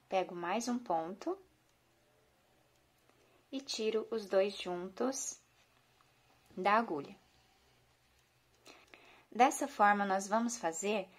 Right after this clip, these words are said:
até ficarmos com vinte e dois pontos na agulha e dezoito diminuições.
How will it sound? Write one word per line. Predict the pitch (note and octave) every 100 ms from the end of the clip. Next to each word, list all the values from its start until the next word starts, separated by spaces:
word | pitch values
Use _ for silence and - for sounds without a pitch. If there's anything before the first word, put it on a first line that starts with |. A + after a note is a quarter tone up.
| - -
até | A#3+ C4+ - C4
ficarmos | C#4+ E4+ E4+ A#3+ A3+ A3+ -
com | - B3
vinte | A#3+ D#4+ F#4+ -
e |
dois | D4 C4+ C4+ -
pontos | - A#3 A#3 A#3+ A3+ G#3+
na | G#3+
agulha | C4+ A3+ G#3+ A3 C#4 D#4+ - - -
e | D4
dezoito | D#4 F#4+ C4 B3+ B3+ B3+ B3+
diminuições. | B3 A#3+ B3+ C4 C#4+ - F#3 D#3 - -